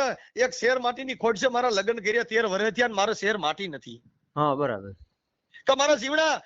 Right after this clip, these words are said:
Speaker 1: આ તો નટિયા નામનો ભવાયો છે ને, લુગડા, બાયુના લુગડા પહેરીને કીધું કે મને ન-, દીકરો છે, પણ આને તો મારી મેલડીનો સગારો કર્યો છે, પણ બાયુને તો બધાય દીકરા દે, પણ જીવડા રબારી, આજ તારી મેલડી બોલું કે આ જો ને ભવાયા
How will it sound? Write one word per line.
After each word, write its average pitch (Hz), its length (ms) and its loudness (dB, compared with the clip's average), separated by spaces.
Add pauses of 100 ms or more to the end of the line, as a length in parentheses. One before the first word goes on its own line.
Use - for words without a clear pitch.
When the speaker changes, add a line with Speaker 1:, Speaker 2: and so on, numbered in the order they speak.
(180)
Speaker 1:
આ 226 160 -2
તો 294 180 2
નટિયા 277 380 0
નામનો 277 340 0
ભવાયો 262 360 2
છે 285 100 0
ને, 262 100 -4
લુગડા, 226 260 0
બાયુના 262 420 2
લુગડા 277 320 0
પહેરીને 269 300 2
કીધું 254 340 2
કે - 340 -4
મને 269 220 0
ન-, 226 180 -2 (180)
દીકરો 269 340 4
છે, 277 120 0
પણ 277 160 2
આને 262 240 2
તો 269 80 0
મારી 262 220 0
મેલડીનો 262 440 -2
સગારો 254 360 -2
કર્યો 233 240 -4
છે, 196 100 -6
પણ 254 160 -2
બાયુને 294 360 0
તો 302 100 -2
બધાય 285 260 2
દીકરા 311 320 -2
દે, 277 240 -2 (200)
પણ 285 160 0
જીવડા 277 320 0
રબારી, 285 360 0
આજ 277 160 0
તારી 294 240 2
મેલડી 285 340 0
બોલું 285 340 2
કે - 280 -8
આ 285 180 2
જો 285 160 2
ને 254 80 -2
ભવાયા 269 400 2